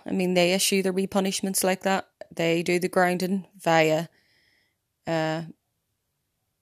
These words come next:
putting you in detention. I suppose that's kinda like a bit of a community service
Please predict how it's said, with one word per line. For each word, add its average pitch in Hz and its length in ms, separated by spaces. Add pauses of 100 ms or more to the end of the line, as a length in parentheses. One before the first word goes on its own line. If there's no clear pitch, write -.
(120)
putting 175 220
you 165 80
in 160 60
detention. 165 520 (380)
I - 40
suppose 226 300
that's 180 180
kinda 160 260
like 160 180
a 156 40
bit 160 140
of 156 120
a 160 40
community 160 500
service 160 600